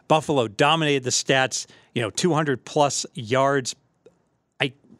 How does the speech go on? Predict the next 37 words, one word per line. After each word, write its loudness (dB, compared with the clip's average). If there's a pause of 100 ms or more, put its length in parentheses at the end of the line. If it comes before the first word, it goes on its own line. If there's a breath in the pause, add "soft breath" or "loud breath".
(140)
just -2
refuse 0
to -2
upgrade 2
Buffalo, 2
though. 0 (240 loud breath)
You 2
lose 2
as -2
a 2
five-point 0
favorite, 0 (300 loud breath)
even 2
if 0
you 0
win 0
the -2
stats. 0
If -6
you 2
lose 2
outright, 2
I'm 0
not 0
gonna -6
go -2
ahead -2
and -2
upgrade -4
you. -2
So 0
I 4
left 0
Buffalo 2
where 0
they're 0
at. 2